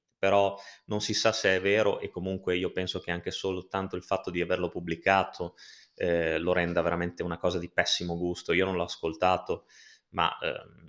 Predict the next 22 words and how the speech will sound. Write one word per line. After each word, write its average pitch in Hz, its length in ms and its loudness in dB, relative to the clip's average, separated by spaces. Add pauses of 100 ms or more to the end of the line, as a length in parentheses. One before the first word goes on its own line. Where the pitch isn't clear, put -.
(200)
non, 87 260 -2
non 90 340 0
ho 95 100 4
neanche 98 340 2
intenzione 95 420 0
di 90 100 -2
farlo. 87 600 -2 (100)
Eh, 90 340 -2
non 98 200 -2
si - 160 -2
sente 98 340 0
neanche 92 480 0
nel, 87 440 2 (500)
nel 92 200 2
film, 92 500 2
lo 85 640 0
vediamo 95 400 4
in 98 80 0
una 92 100 2
scena 101 320 0
in 95 160 -2
cui 87 300 0